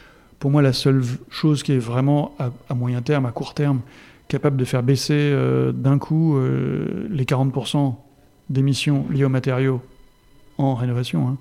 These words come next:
parce que si on y ajoute le béton, c'est beaucoup plus, euh, c'est le réemploi.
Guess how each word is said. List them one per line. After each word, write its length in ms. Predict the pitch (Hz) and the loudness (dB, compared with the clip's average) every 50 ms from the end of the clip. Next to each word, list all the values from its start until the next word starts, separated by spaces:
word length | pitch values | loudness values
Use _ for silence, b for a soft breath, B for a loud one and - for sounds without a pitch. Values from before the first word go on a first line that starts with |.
| B B B B B B B | B B B B B B B
parce 100 | B - | B -6
que 80 | - 143 | -6 -6
si 160 | - - 139 | -4 -2 0
on 80 | 120 | 2
y 80 | 120 123 | 2 2
ajoute 300 | 117 113 127 120 - - | 2 0 -2 -4 -6 -4
le 320 | 131 117 113 113 113 113 | -2 -2 0 0 -2 -2
béton, 420 | 113 113 120 113 - 143 143 131 113 107 | -2 -2 0 0 2 2 2 2 0 -2
c'est 120 | 98 - 127 | -4 -6 -6
beaucoup 200 | 120 110 - 127 | -6 -6 -6 -4
plus, 280 | - 180 175 - - B B B B B B B B B - - | -2 -2 -2 -2 -6 B B B B B B B B B -2 0
euh, 1000 | 143 135 139 139 135 135 - - - - - - 139 139 - - - - - 165 | 2 2 2 2 2 2 2 2 2 2 2 2 2 0 0 0 -2 -2 -2 -4
c'est 160 | 156 - - | -4 -2 0
le 80 | 139 123 | 0 0
réemploi. 340 | 127 131 123 131 123 120 | 0 0 0 -2 -4 -4